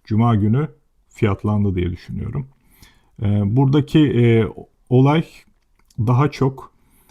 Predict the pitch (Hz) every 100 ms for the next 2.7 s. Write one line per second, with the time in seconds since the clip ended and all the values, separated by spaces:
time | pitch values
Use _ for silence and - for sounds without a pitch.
0 | _ _ 104 110 104 95 117 135 131 113
1 | 101 - 117 143 135 _ 107 104 98 -
2 | _ 120 139 135 110 107